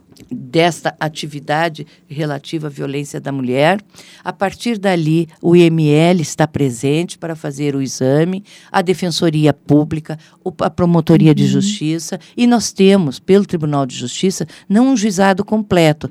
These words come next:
Speaker 1: nós temos lá um posto avançado. Por que que é importante o posto avançado?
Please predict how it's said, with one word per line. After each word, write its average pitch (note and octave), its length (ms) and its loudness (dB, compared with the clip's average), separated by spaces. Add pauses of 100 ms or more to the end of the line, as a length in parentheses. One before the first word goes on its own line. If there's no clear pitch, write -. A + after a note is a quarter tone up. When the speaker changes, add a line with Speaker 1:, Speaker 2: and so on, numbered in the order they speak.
(200)
Speaker 1:
nós D#3+ 160 -8
temos G3 480 -4
lá E3+ 300 -2
um G#3 120 -2
posto G#3+ 380 -4
avançado. F#3 800 0 (640)
Por A#3+ 120 -2
que - 160 -4
que D4 100 -2
é C4+ 40 4
importante A3+ 720 2
o A#3+ 60 -4
posto G#3+ 340 0
avançado? F3 760 2